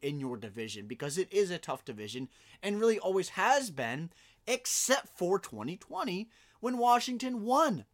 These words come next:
the N F C East and went to the playoffs and, of course, lost to Tom Brady and the Buccaneers. But it was a competitive ball game where really nobody gave Taylor Heinicke a shot in that game at home against Tampa.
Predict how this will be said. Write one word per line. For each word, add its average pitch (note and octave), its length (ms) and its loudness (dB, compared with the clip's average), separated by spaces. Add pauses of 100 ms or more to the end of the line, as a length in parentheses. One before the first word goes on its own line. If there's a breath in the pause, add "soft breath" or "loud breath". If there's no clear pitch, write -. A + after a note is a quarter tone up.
(120)
the C#3+ 180 -2
N B2+ 100 -4
F A#2 80 -10
C - 160 -10
East A2+ 320 -10
and F3+ 120 -4
went F#3+ 140 -4
to G#3+ 60 -12
the G#3+ 80 -6
playoffs D3+ 380 -2
and, F3+ 100 -8
of E3+ 80 -12
course, C#3 320 -6
lost A2 320 -8
to D3+ 60 -14
Tom D3+ 240 -4
Brady B2 220 -4
and C#3 80 -6
the C#3+ 40 -10
Buccaneers. G3 520 -6 (320 soft breath)
But C#4+ 180 0
it C#4+ 100 -4
was C#4 160 0
a C#4+ 80 -4
competitive F#3+ 640 -6
ball B3 260 2
game D3+ 260 -6 (280 soft breath)
where C4+ 160 0
really D4+ 240 2
nobody G#3+ 300 2
gave B3 680 0 (280 soft breath)
Taylor E3+ 280 0
Heinicke D3+ 440 0
a C3 40 0
shot A#2+ 340 0
in B2 140 -8
that A2 160 -8
game G2 240 -10 (420 soft breath)
at G3+ 220 12
home E3 380 4
against A2+ 300 -8
Tampa. E2+ 320 -12